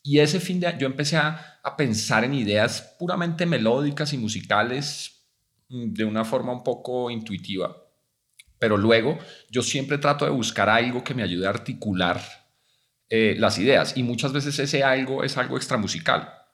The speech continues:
sin querer decir con esto, pues, programático, pero sí algo que me ayude a, a darle un marco a, a las ideas puramente musicales. Y en este caso pasó de una forma muy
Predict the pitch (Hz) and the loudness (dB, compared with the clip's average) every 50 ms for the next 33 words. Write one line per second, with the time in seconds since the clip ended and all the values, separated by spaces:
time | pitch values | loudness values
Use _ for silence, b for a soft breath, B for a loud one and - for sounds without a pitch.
0 | _ _ _ _ _ _ _ _ _ - _ _ - - 147 131 - - 123 120 | _ _ _ _ _ _ _ _ _ -20 _ _ -2 0 0 0 2 2 4 4
1 | 120 110 120 131 - 147 143 - 143 139 135 131 - - 131 - 139 131 127 123 | 4 2 2 -2 -2 -2 -2 -2 -2 0 -2 -2 -4 -6 -4 -2 0 0 0 -2
2 | - - - - - - _ _ - _ - - - 104 92 85 113 135 - - | -4 -10 -14 -20 -20 -20 _ _ -20 _ 2 2 4 4 6 6 6 4 4 2
3 | - - - - - - 90 85 82 82 - - 113 104 104 107 110 113 113 - | -6 -8 -10 -8 -4 -2 -2 -2 -2 -2 0 0 0 0 0 0 0 -2 -2 -6
4 | - - - _ _ 123 123 127 120 120 123 120 - 139 135 127 107 101 101 - | -12 -18 -20 _ _ 2 4 4 2 0 -2 -2 0 0 0 2 2 0 2 2
5 | 117 113 113 110 113 120 - - 110 110 101 87 78 71 67 - B B B B | 2 2 2 2 2 0 0 0 0 0 2 2 0 -2 -2 -4 B B B B
6 | B B - 107 110 110 104 104 101 110 117 127 127 131 127 120 120 - - - | B B 4 6 8 8 8 6 6 4 2 2 0 0 2 4 2 2 2 -4
7 | - - 85 82 - _ _ _ _ _ _ _ _ _ _ _ 82 78 73 - | -8 -10 -10 -10 -10 _ _ _ _ _ _ _ _ _ _ _ -6 -6 -6 -6
8 | - - 85 85 85 82 80 80 80 78 78 78 82 90 87 - - 110 98 101 | -4 -4 -2 -2 -2 -2 -2 -2 -4 -2 0 0 0 0 -2 -4 -6 -2 -2 -2
9 | 104 101 95 104 98 87 - - - - 120 110 - - - - - 131 131 131 | -2 -2 -2 -4 -4 -4 -6 -4 2 2 2 4 2 -2 -6 -2 0 0 0 0
10 | 131 135 - 165 165 - 160 143 - 160 151 151 - - 107 - - 104 98 101 | 0 -2 -4 -4 0 2 2 2 2 0 -4 -4 0 0 0 0 0 -2 -2 -2
11 | 104 110 110 127 123 113 120 123 127 127 143 139 131 131 135 143 143 - - | -2 -4 -4 -4 -4 -4 -4 -6 -4 -2 -2 -2 -2 -2 -4 -4 -6 -8 -12